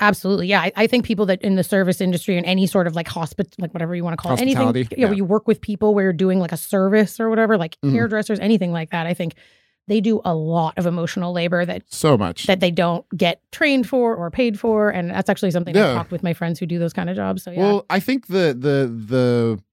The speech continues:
Speaker 2: the most harmful part of it or the stressful part of it is just that, like, if one person's doing all of the, the labor,
Speaker 1: Mm-hmm.
Speaker 2: then the other person is just reaping the benefits of the labor being done.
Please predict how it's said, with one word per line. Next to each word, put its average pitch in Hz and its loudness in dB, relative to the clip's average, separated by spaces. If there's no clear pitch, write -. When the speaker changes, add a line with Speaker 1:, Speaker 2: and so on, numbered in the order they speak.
Speaker 2:
the 135 2
most 156 4
harmful 135 2
part 123 4
of 120 2
it 123 4
or 117 2
the 113 2
stressful 123 0
part 131 0
of 127 0
it 127 2
is 110 0
just 117 0
that, 110 2
like, 113 2
if 117 -2
one 131 2
person's 120 0
doing 117 2
all 110 0
of 107 0
the, 107 2
the 113 2
labor, 110 2
Speaker 1:
Mm-hmm. 208 -2
Speaker 2:
then 110 4
the 113 2
other 117 2
person 117 2
is 107 0
just 113 -2
reaping 120 2
the 113 2
benefits 110 0
of 101 -4
the 113 2
labor 110 2
being 104 -2
done. 90 -6